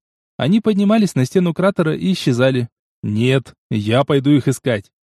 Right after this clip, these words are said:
На всякий случай готовь реанимационные камеры». «Но резак у тебя с собой?» «Да». Я не стал тратить время на бесполезные препирательства с Мирко. «Если найду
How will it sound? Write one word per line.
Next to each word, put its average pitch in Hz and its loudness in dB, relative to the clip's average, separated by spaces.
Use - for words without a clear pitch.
На 113 0
всякий 139 0
случай 175 0
готовь 117 0
реанимационные 123 0
камеры». 113 -4
«Но 113 -2
резак 180 2
у 180 4
тебя 175 2
с 139 -4
собой?» 180 0
«Да». 117 0
Я 175 0
не 196 2
стал 170 0
тратить 131 -2
время 151 0
на 110 -4
бесполезные 123 -4
препирательства 120 -4
с - -12
Мирко. 131 -6
«Если 120 0
найду 143 2